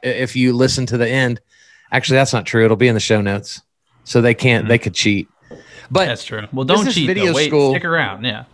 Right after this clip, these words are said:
Speaker 1: Yeah, don't, don't cheat, guys. I, I, I wanna, I wanna go back to the beginning, Nick. Like,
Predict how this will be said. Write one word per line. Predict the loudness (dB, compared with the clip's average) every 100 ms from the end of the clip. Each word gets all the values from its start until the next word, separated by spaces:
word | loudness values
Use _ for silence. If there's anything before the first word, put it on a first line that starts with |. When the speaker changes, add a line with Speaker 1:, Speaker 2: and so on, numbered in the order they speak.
| -2
Speaker 1:
Yeah, | 2 2
don't, | 2 0 -2 -2
don't | -2 -2
cheat, | -4 -2 -2 0
guys. | 2 2 2 -2 -10 _ _ -20 _ _ -2
I, | 0 0 -2
I, | 0
I | 2
wanna, | 2 2 0 -2 -8 _ _
I | -2
wanna | 2 2
go | 2 2
back | 2 0 -2
to | -4
the | -4
beginning, | -2 -2 0 0
Nick. | 0 2
Like, | 2 2 0 -10